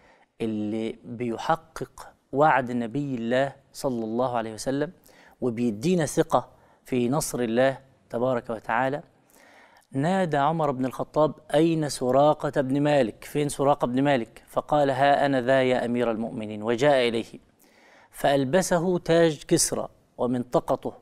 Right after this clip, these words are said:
وسوار-، وسواريه، وقال: "سبحان الله، الله أكبر، الحمد لله الذي نزعهما كسرى بن هرمز وألبسهما سراقة بن مالك بن جعشم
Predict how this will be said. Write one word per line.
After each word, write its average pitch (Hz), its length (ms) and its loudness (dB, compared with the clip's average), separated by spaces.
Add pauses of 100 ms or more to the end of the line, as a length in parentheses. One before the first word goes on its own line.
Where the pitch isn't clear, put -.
(140)
وسوار-، 135 680 2
وسواريه، 135 640 2 (960)
وقال: 196 1000 2 (220)
"سبحان 160 760 0
الله، 117 380 0 (440)
الله 147 460 4
أكبر، 117 360 -4 (460)
الحمد 180 460 2
لله 156 460 2
الذي 147 520 0
نزعهما 135 720 2
كسرى 147 400 -2
بن 123 180 0
هرمز 175 560 0 (460)
وألبسهما 131 880 2
سراقة 135 600 -2
بن 120 200 -4
مالك 135 340 -2
بن 117 180 -2
جعشم 156 600 -2